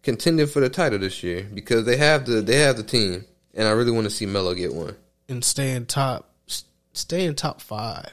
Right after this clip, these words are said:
Speaker 2: You know, that's, that's what the, where they really need to get, stay in top five team.
Speaker 1: Even though you're, like, a
Speaker 2: Uh,
Speaker 1: top three team in the
Speaker 2: e-, even
Speaker 1: the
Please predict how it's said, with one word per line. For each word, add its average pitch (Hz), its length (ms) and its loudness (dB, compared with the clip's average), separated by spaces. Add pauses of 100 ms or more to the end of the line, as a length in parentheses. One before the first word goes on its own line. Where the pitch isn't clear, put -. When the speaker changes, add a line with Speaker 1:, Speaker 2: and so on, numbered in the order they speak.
(320)
Speaker 2:
You 147 120 -16
know, 143 240 -6
that's, 147 320 -4
that's - 320 -12
what 143 100 -6
the, 113 140 -10
where 127 160 -2
they 123 160 -2
really 127 320 -2
need 123 220 -6
to 110 60 -6
get, 120 320 -8
stay 131 260 -4
in 127 100 -8
top 120 240 -6
five 127 340 -6
team. 127 360 -4 (320)
Speaker 1:
Even 123 220 0
though 110 100 4
you're, 110 220 4
like, 107 140 6
a 120 140 2
Speaker 2:
Uh, - 40 -2
Speaker 1:
top 113 260 -2
three 127 200 2
team 104 400 -2
in 98 80 -4
the 98 200 -6 (200)
Speaker 2:
e-, - 120 -18
even 190 240 -6
Speaker 1:
the 202 60 4